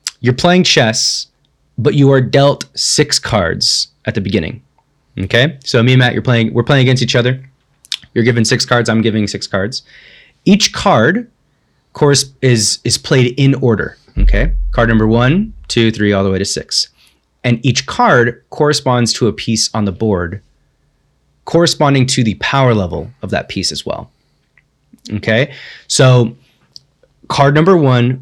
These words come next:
will be played first, and it will be associated with the pawn. Card number two will be played second, and it will be associated with the knight, then the bishop,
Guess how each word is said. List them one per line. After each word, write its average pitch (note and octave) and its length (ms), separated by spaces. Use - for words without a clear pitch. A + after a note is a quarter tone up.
will A2 120
be A2 120
played A2+ 360
first, - 540
and A#2 140
it A#2+ 60
will A#2+ 140
be A2+ 140
associated G#2 540
with G2 140
the - 60
pawn. F2+ 500
Card A2 200
number G#2 160
two B2 280
will C3+ 80
be D3+ 100
played D#3+ 280
second, C#3 560
and A2 100
it A2 60
will G#2+ 140
be G#2+ 140
associated G2+ 520
with F#2+ 100
the - 80
knight, G2 420
then G2+ 160
the C3 80
bishop, C3+ 460